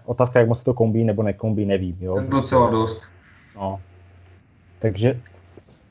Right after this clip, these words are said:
Speaker 1: já se tady trochu bojím jako o přehlednost a teda je tam stejný ten, že? Stejný grafik, který prostě <laughs> mi přijde, jo, věci nepřehledné, ale to je prostě takové, musím si tady poplakat, no.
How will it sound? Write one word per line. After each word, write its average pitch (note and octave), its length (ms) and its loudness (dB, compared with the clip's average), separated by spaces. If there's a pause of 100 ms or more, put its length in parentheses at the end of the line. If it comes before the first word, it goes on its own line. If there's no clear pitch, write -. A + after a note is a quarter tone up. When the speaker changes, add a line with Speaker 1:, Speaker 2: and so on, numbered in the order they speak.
(240)
Speaker 1:
já C3 120 4
se B2 80 -4
tady C3+ 160 6
trochu C3 240 2
bojím C3 200 6
jako C3 180 4
o D3 60 2
přehlednost B2 600 4 (420)
a A#2 60 -2
teda A#2+ 460 6 (160)
je A2+ 100 -4
tam A#2 460 2 (380)
stejný A#2 400 -2
ten, A2+ 260 2
že? F#2+ 160 -6
Stejný G#2+ 260 -4
grafik, G#2+ 420 -2 (100)
který G#2 220 0
prostě - 420 -6
<laughs> - 0 -
mi D3 60 0
přijde, C3 260 0 (440)
jo, C#3+ 180 0
věci B2+ 320 -4
nepřehledné, G#2+ 680 -2
ale A#2 200 0 (440)
to B2+ 100 4
je G2 360 6
prostě G2+ 300 -10 (140)
takové, - 360 -18
musím G2+ 260 -8
si - 80 -12
tady G2 140 0
poplakat, F#2+ 560 -8 (200)
no. G#2 200 -18